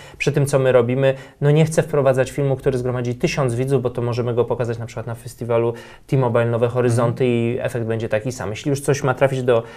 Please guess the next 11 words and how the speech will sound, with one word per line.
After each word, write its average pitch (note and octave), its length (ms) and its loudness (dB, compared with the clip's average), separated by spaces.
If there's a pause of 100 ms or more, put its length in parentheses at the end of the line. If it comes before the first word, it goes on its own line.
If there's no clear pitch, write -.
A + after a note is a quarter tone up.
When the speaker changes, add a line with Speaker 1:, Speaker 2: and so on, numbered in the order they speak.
(160)
Speaker 1:
ogólnopolskiej C3 580 2
dystrybucji, C#3 480 -4
to B2 120 -4
się - 220 -8
zastanawiam. A2 600 -10
Czasem D#3+ 380 2
mi B2 80 2
wychodzi, C3 380 -2
czasem A2 260 -8
się - 120 -18
mylę. - 180 -16